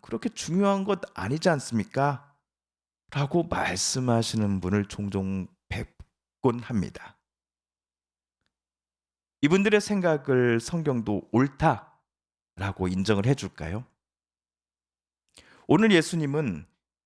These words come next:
의로움, 구제와 같은 것들에 대해 가르치셨습니다. 그렇다면 오늘 우리가 읽은 육 장 일 절에서 예수님은 의로운 일을 하지 말라고 가르치셨습니까?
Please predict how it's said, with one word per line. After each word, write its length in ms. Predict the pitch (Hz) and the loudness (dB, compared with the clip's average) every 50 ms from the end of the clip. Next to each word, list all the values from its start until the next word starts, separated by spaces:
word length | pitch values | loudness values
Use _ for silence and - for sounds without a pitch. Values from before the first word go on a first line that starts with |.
| _ - | _ 4
의로움, 640 | 131 139 143 135 135 120 107 98 101 92 85 90 92 _ _ _ _ _ _ _ _ _ | 4 6 8 8 6 6 6 4 2 -2 -4 -6 -12 _ _ _ _ _ _ _ _ _
구제와 840 | - 120 120 117 107 131 127 120 117 113 113 110 110 110 110 110 - | -2 0 0 2 4 4 4 4 4 4 2 2 2 0 -2 -4 -6
같은 380 | - 110 107 - - 123 117 | -8 -10 -10 -6 -4 -2 0
것들에 340 | 107 104 95 - - 104 104 101 | 0 0 0 2 2 0 0 0
대해 320 | - 92 101 127 160 165 - | 0 0 0 0 0 -2 -6
가르치셨습니다. 1120 | - - 104 101 101 - - - 104 101 90 - - 85 78 71 - - - - - _ _ _ _ _ _ _ _ _ _ _ _ _ _ - - - - - - - - | -4 -2 0 0 0 0 -2 -2 0 -2 -2 -2 -2 -2 -2 -2 -4 -6 -10 -12 -14 _ _ _ _ _ _ _ _ _ _ _ _ _ _ -20 -20 -18 -14 -12 -12 -6 0
그렇다면 360 | - 175 185 - 247 247 226 | 0 2 4 4 6 6 6
오늘 220 | 214 220 185 208 190 | 6 6 6 6 4
우리가 320 | 165 151 160 165 175 160 | 4 4 2 4 4 4
읽은 500 | 147 131 123 117 - 120 117 113 110 98 | 4 4 2 2 2 2 2 2 0 -2
육 200 | 104 107 - - | -2 -4 -4 0
장 220 | - 151 131 120 - - | 0 0 0 0 -2 0
일 240 | - 139 156 156 - | 2 2 2 2 2
절에서 720 | - 180 147 117 92 78 76 - - 87 82 87 90 - _ _ _ _ _ _ _ _ _ _ - | 2 2 2 2 0 -2 -4 -6 -4 -4 -4 -4 -6 -10 _ _ _ _ _ _ _ _ _ _ 0
예수님은 680 | 107 117 120 117 - - 110 104 104 127 139 120 90 76 - _ _ _ _ _ _ _ _ _ _ _ _ _ | 2 2 2 2 0 -4 -4 -2 0 0 0 -2 -4 -6 -10 _ _ _ _ _ _ _ _ _ _ _ _ _
의로운 460 | - 120 131 151 160 175 175 175 165 160 | 2 4 4 6 6 6 4 4 4 2
일을 380 | 151 147 151 147 143 143 143 | 2 2 2 2 2 2 0
하지 460 | 139 - - - 226 - - 320 294 | -2 -4 -4 -4 -4 -4 -2 -2 0
말라고 920 | 254 233 185 147 131 123 120 113 113 - 107 107 107 101 95 92 - _ - | 2 2 2 2 2 2 0 0 0 2 2 4 4 4 2 0 -4 _ -10
가르치셨습니까? 1300 | - - - 92 101 98 - - - - 107 98 - - 101 95 90 82 - - 107 170 214 - - | -6 -6 -4 -4 -4 -4 -4 -4 -2 0 0 0 0 0 2 2 2 0 0 0 0 0 0 -2 -8